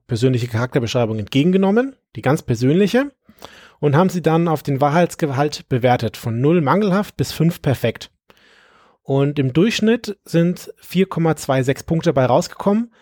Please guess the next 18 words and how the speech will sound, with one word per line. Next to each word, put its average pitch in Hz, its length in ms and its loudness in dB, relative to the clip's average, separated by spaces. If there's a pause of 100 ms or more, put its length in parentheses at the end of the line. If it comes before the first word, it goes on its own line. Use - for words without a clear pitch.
(200)
Das - 180 -2
heißt, 156 400 0
mehrheitlich 160 600 0 (260)
sehr 131 240 0
gute 123 300 -4
Ergebnisse. 101 540 -6 (500)
Also 113 240 -4 (560)
diese 135 180 -2
persönliche 151 440 0
Charakterbeschreibung 156 800 0
hat 139 180 -2
also 123 160 -2
sehr 165 360 2
gut 175 320 -6
auf 131 220 -4
sie 131 120 -6
zugetroffen. 127 580 -4 (1300)
Ja, 180 320 2